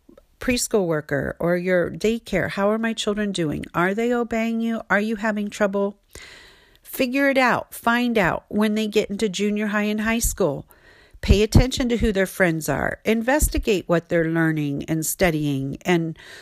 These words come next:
um, definitely what's going on on the social media end. But you must be an investigative parent. You've got to know what is going on. The reason I recommend dates is I think it's, it's,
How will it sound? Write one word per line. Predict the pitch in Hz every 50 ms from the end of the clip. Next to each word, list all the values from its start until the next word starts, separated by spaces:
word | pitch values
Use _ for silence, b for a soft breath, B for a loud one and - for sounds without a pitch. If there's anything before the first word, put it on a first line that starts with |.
| B B B B B B _ _ _ _ _ _ _ _ _
um, | 196 180 165 156 147 156 156 143 151 160 165 - _ - 156 143 143
definitely | 147 180 180 180 - 196 156 151 165 160 151
what's | 151 156 156 156 - -
going | - 175 165 156 156
on | 160 151 147 156 160 - -
on | 165 151 147
the | 147 143
social | - - 175 160 - - 151
media | 156 156 156 156 151 147 143 - -
end. | 147 143 135 131 135 143 - B B B B B B B -
But | - 175 -
you | 180 180 196 190
must | 185 190 190 202 220 226 214 214 220 214 - - - - - _
be | - 190 185 180 175 160 -
an | 170 165
investigative | 165 156 151 160 160 160 - - 151 147 156 147 143 151 151 -
parent. | - - 180 147 135 - -
You've | - 202 202 196 - _ -
got | - 202 - - - - - - -
to | - - 196
know | 185 185 185 185 190 185 180 165 165
what | - - 165 165 - -
is | 175 170 170
going | - - 175 175 170 165 - -
on. | 170 170 170 165 156 139 143 175 B B B B B B B B B B B B B _ _ -
The | -
reason | 214 233 277 311 302 285 233
I | 196 180
recommend | 180 185 185 - 190 175 175 170 160 160
dates | 214 208 190 180 170 -
is | 151 175
I | 190 214
think | 220 - 233 220
it's, | 190 170 - -
it's, | - 185 175 170 - -